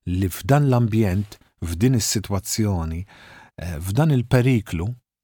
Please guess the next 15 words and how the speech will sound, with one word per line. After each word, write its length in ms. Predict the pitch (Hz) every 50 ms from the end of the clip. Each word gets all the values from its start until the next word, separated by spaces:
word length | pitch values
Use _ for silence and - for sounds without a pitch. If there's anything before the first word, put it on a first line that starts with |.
| -
li 120 | 90 92 -
tkun 300 | - - - 104 95 90
saċerdot, 600 | - 95 87 - 113 107 98 82 82 87 95 - - _
jażlu 520 | - 98 110 120 131 131 123 - - 143 131
li 100 | 113 87
jsiru 400 | 80 - - 104 101 104 107 117 - - _ _ _
saċerdoti 800 | - - - 104 - - 117 101 90 82 80 78 80 - - 101 - _ _ _ -
xorta 480 | - - - 95 92 87 - - 82
waħda. 360 | 76 78 73 78 - - - - - - - - - - -
U 60 | 95
jiena 240 | 98 104 104 98 90
nħoss, 520 | 87 85 - - 127 127 131 - - - -
ħbib 200 | 85 80 - _
tiegħi, 480 | - 117 117 113 113 123 135 123 98
illi, 320 | 87 87 87 85 87 85